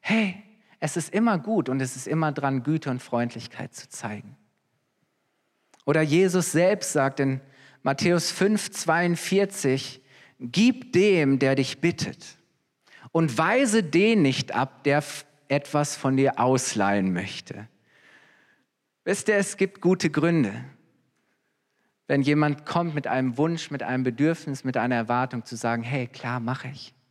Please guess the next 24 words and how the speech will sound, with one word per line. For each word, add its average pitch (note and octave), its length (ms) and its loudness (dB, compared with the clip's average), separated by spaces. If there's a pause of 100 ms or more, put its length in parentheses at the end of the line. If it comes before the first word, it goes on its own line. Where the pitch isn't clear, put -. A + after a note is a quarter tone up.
(280)
Und B2+ 120 -2
du B2 60 2
zeigst C#3+ 440 0
einfach B2 400 -2 (340)
Nächstenliebe, B2 720 0
Gottes B2+ 400 -2
Güte C3+ 260 2
und A#2 100 0
Freundlichkeit. - 1080 -4 (800)
Das C#3+ 220 -2
ist D#3 120 -4
das D#3+ 220 -2
eine. F3+ 320 4
Dann F#3 260 2
gibt B3 200 0
es F3 140 -2
Erwartungen C#3 720 2
in C3 160 0
deinem C3 260 4
Leben, C3+ 640 2
die C3 80 0
sind B2 240 0
absolut B2+ 720 -2
berechtigt. - 920 -2